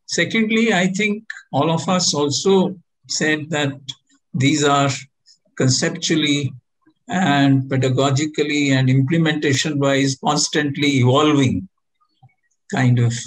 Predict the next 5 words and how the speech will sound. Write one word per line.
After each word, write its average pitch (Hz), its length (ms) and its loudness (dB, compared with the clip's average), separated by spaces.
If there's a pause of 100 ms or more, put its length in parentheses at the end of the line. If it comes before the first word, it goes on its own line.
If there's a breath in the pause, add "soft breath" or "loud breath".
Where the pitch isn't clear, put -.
uh, 107 220 -2 (600 soft breath)
proposals 135 720 2
and, 120 440 2 (140)
and 131 260 2
solutions. 123 840 -4